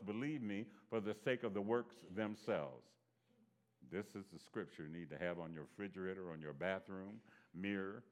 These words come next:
It says, "Most assuredly I say to you, he who believes in me, the works that I do, he will also do, and greater works than these will he do, because I go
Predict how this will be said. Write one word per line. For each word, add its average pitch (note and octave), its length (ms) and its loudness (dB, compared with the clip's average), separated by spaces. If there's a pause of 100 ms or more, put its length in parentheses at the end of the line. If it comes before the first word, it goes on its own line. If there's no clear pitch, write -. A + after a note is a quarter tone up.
(400)
It G#2 180 6
says, G#2 460 6 (240)
"Most B2+ 280 4
assuredly D3 460 4
I A#2 100 10
say A2+ 260 4
to A#2+ 60 2
you, G#2+ 340 2
he B2+ 140 4
who C#3 160 0
believes A#2+ 420 2
in A2+ 140 2
me, F#2 240 0 (260)
the F#2+ 80 0
works B2+ 300 2
that G#2+ 200 2
I B2+ 240 8
do, F2 440 -2 (240)
he C#3 160 6
will B2+ 200 4 (100)
also A#2 500 6
do, E2 300 0
and F#2 100 -2
greater B2 260 6
works A#2 260 2
than G#2 200 0
these A2 360 2 (240)
will A2+ 220 4
he G#2+ 220 2
do, G2 360 2
because G2+ 440 2
I A2 200 10
go G#2+ 340 4